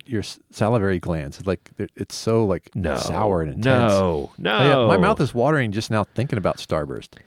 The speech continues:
Speaker 2: That's 'cause you, 'cause they're so
Speaker 1: Ugh,
Speaker 2: good.
Speaker 1: they're too, they're too intense.
Speaker 2: All right. All right. What's your number two?
Speaker 1: Uh, my number two is going to be Twizzlers.
Speaker 2: What?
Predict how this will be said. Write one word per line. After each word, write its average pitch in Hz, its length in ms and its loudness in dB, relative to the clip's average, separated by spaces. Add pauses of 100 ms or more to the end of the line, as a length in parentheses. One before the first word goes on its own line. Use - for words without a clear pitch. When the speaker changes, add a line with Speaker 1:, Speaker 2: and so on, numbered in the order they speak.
Speaker 2:
That's 104 160 -4
'cause 104 220 -2
you, 107 80 -2
'cause 107 220 0
they're 85 100 0
so 113 580 2
Speaker 1:
Ugh, - 60 -14
Speaker 2:
good. 139 220 4
Speaker 1:
they're - 40 -2
too, 131 280 0
they're 117 120 2
too 165 160 2
intense. 113 500 -4
Speaker 2:
All 131 180 -2
right. 185 300 -6 (120)
All 123 100 -2
right. 139 300 -2
What's 120 220 0
your 156 60 2
number 143 200 2
two? - 240 0 (140)
Speaker 1:
Uh, 117 360 2
my 131 260 0
number 156 260 0
two 104 500 2
is 98 160 -4
going 107 320 -2
to 104 160 -6
be 87 540 -4 (1120)
Twizzlers. 151 560 -2 (1300)
Speaker 2:
What? 98 600 -2